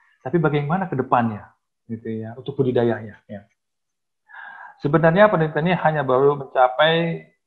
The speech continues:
belum sampai tahap pembesaran, ya, baru tahap untuk, eh, penetasan, gitu ya. Kalau saya ada beberapa percobaan waktu itu yang saya lakukan, ya,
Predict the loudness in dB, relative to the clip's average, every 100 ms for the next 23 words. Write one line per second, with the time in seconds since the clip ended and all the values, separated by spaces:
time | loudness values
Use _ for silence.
0 | -2 2 4 4 4 0 -2 0 4 4
1 | 4 0 -8 -20 _ -18 -14 -14 -14 -8
2 | -4 -2 -2 -2 -8 -2 0 4 2 2
3 | -8 -6 -8 -8 -20 -20 -20 _ _ _
4 | _ _ _ _ _ -4 2 4 6 6
5 | 4 -2 -16 _ -16 -10 -8 -8 -10 -16
6 | -20 -20 -20 -20 -20 -20 -20 _ _ _
7 | _ 4 6 6 2 0 -4 -6 -2 4
8 | 6 6 6 4 4 2 0 2 4 6
9 | 2 0 -10 -14 -10 -8 -2 0 0 -4
10 | -10 -12 -6 -2 -2 0 2 2 2 -8
11 | _ -8 -6 -6